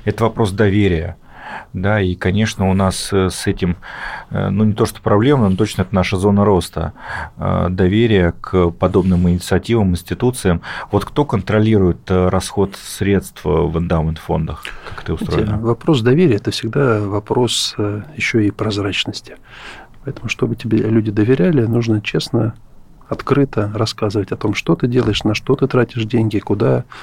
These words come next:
Speaker 2: эти деньги уходят. И в этом плане, э, все эндаумент-фонды полностью раскрывают свою информацию и публикуют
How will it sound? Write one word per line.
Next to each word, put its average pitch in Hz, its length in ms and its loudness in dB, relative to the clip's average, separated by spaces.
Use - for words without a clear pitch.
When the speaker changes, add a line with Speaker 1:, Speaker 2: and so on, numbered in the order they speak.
Speaker 2:
эти 107 160 -2
деньги 110 320 0
уходят. 98 500 -2
И 120 40 2
в 135 40 4
этом 117 220 0
плане, 123 360 2
э, 107 640 -4
все - 240 0
эндаумент-фонды 110 640 0
полностью 104 540 0
раскрывают 107 440 -4
свою 117 240 -2
информацию 120 760 -2
и 123 120 -2
публикуют 107 680 0